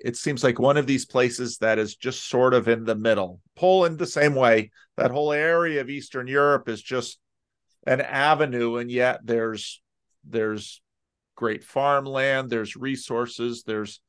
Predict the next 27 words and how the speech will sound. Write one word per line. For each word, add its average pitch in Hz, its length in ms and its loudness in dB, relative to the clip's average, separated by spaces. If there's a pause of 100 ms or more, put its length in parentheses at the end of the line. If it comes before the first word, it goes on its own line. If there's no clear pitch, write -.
(380)
history 147 440 -2
that 123 120 -2
goes 123 280 -2
back 117 300 0
a 110 60 -10
long, 120 440 0
long 117 280 -2
ways 127 460 0
to - 100 -14
the 104 100 -12
Slavs 123 680 4
and 107 120 -10
the 104 60 -10
Vikings, 120 840 -2
and, 104 300 -6 (480)
you 113 100 -10
know, 110 400 0 (380)
up - 200 -2
from 110 560 -4 (880)
Constanti-, 120 600 -2
I 139 80 -2
mean, 143 200 0
it's, 131 300 -2
it's 135 220 0
a, 123 200 2 (120)
it's 131 240 -2
a, 120 220 0